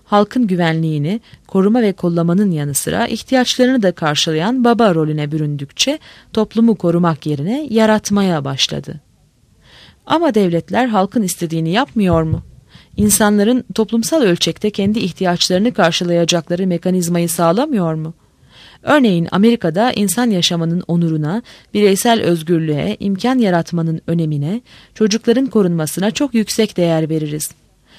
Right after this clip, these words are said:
Bu nedenle devletten yaşlıların üretim dışı yıllarında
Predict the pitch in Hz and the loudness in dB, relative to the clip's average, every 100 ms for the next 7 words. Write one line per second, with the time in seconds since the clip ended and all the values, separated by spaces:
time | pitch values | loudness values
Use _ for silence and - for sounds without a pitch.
0 | _ _ - 302 196 170 151 220 190 180 | _ _ 0 4 4 2 2 0 2 2
1 | 180 185 - 233 226 190 - 208 196 233 | 2 -2 -2 0 2 2 2 2 2 2
2 | 262 214 226 330 247 185 - 160 165 165 | 0 0 0 0 -2 0 -2 -2 -2 0
3 | 151 151 180 | -2 -2 -2